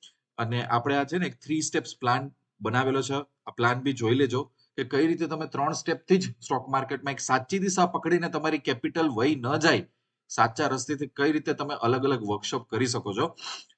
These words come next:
કોઈ હિસાબે તમે અમદાવાદ ન આવી શકતા હોય તો આ બધા વર્કશોપને આપણે રેકોર્ડિંગ કરવાનું સ્ટાર્ટ કરેલું છે. તમને રેકોર્ડિંગ વર્ઝન બી મળી જશે અને લોંગ ટર્મ તમને Telegram-માં ડાઉટ અને ક્વેરીનો સપોર્ટ બી મળી જશે. તો પૈસા તો બરંગાની વેબસાઇટમાં જશો ને,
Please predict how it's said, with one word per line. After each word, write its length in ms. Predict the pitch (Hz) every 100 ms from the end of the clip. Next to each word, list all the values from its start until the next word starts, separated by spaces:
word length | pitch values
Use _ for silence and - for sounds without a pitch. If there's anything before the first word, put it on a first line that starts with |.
| _
કોઈ 180 | - 214
હિસાબે 340 | 196 175 160 160
તમે 200 | 147 139
અમદાવાદ 380 | 131 135 143 135 120
ન 40 |
આવી 220 | 139 135
શકતા 320 | 131 120 -
હોય 140 | 117 - - _ _
તો 80 | -
આ 20 |
બધા 260 | 113 110 143
વર્કશોપને 440 | 127 127 135 127
આપણે 200 | 127 131
રેકોર્ડિંગ 400 | 104 90 120 127
કરવાનું 300 | 120 117 120
સ્ટાર્ટ 280 | 117 117 110
કરેલું 220 | 117 113 117
છે. 100 | 147
તમને 240 | 143 139
રેકોર્ડિંગ 380 | 104 120 127 120
વર્ઝન 300 | 98 101 131
બી 80 | 139
મળી 180 | 143
જશે 280 | 143 147 160 180 _ _ _
અને 140 | 143
લોંગ 380 | 127 110 135 180
ટર્મ 240 | 175 156 160
તમને 260 | 151 160
Telegram-માં 580 | 151 139 147 143 147 156
ડાઉટ 300 | 110 123 135
અને 140 | 143
ક્વેરીનો 400 | 139 123 123 135
સપોર્ટ 440 | 131 117 104 127 123
બી 100 | 131
મળી 240 | 104 101
જશે. 460 | 95 95 - 101 - _ - _ _ -
તો 80 | 117
પૈસા 300 | 117 113 147
તો 100 | 151
બરંગાની 340 | 143 143 139
વેબસાઇટમાં 420 | 135 127 143 143
જશો 280 | 120 120 165
ને, 160 | 139